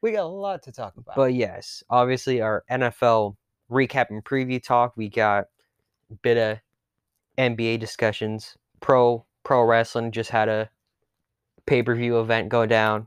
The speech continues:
Speaker 1: Plus the stuff that happened in A E W.
Speaker 2: Yes.
Speaker 1: And then, obviously, if you pay any attention to the M C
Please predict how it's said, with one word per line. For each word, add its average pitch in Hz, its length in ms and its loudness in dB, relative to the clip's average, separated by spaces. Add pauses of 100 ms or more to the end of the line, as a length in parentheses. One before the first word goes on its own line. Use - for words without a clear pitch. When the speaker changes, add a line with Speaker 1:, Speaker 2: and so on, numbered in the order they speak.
(120)
Speaker 1:
Plus 131 260 0
the 113 120 -12
stuff - 240 -10
that 113 120 -6
happened 110 320 -8
in 101 100 -10
A 101 120 -12
E 104 60 -12
W. 117 460 -8 (120)
Speaker 2:
Yes. - 600 -6 (340)
Speaker 1:
And 143 180 4
then, 123 280 2 (280)
obviously, 104 720 -4 (160)
if - 200 -12
you 101 80 -14
pay 123 220 0
any 131 240 6
attention 101 640 -8 (600)
to 117 240 -2
the 117 160 -4
M 113 120 -4
C 110 200 -6